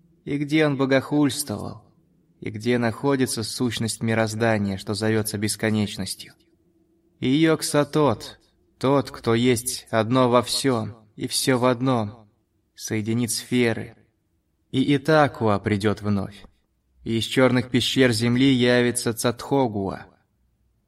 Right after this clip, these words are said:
И все вместе захватят они землю и все живое, что есть на ней, и начнут сражение с богами седой старины.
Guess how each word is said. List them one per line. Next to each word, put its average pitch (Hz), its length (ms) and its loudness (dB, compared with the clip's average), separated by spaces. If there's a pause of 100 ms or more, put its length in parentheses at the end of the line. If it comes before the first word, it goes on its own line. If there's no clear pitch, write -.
(100)
И 147 120 -6
все 170 320 2
вместе 139 360 0
захватят 113 640 0
они 113 180 2
землю 123 480 0
и 123 120 -6
все 131 260 0
живое, 123 480 2
что - 220 -2
есть 107 340 0
на 95 120 -6
ней, - 260 -14 (420)
и 120 100 -6
начнут 131 420 0
сражение 120 520 2
с 107 100 -6
богами 117 460 2
седой 117 380 0
старины. 113 760 -2